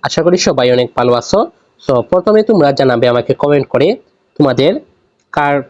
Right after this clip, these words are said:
কোন স্কুলে, আহ, বার্ষিক পরীক্ষার রুটিন দিয়ে দিয়েছে বা কার কয় তারিখ থেকে বার্ষিক পরীক্ষা শুরু হচ্ছে, তোমাদের স্কুলের নাম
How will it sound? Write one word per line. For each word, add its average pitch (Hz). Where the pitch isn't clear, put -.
কোন 175
স্কুলে, 147
আহ, -
বার্ষিক 135
পরীক্ষার 156
রুটিন 147
দিয়ে 151
দিয়েছে 160
বা 120
কার 127
কয় 160
তারিখ 170
থেকে 151
বার্ষিক 139
পরীক্ষা 143
শুরু 160
হচ্ছে, 165
তোমাদের 135
স্কুলের 190
নাম 131